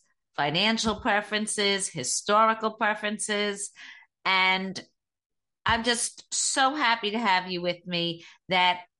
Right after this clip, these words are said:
we have such a big show. I want to welcome you into my opening corner,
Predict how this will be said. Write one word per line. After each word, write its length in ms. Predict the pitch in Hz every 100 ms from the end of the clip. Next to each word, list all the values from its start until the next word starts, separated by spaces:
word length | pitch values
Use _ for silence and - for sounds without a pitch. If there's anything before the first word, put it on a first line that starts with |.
| _
we 120 | 190 196
have 180 | 175
such 300 | - 254 254
a 60 | 262
big 280 | 208 214 202
show. 560 | - 202 190 196 196 -
I 80 |
want 240 | 170 185 175
to 60 |
welcome 420 | 170 202 220 247 214
you 160 | 208
into 320 | 196 202 214
my 280 | 202 180 175
opening 400 | 185 185 180 180
corner, 600 | - 233 220 220 226 226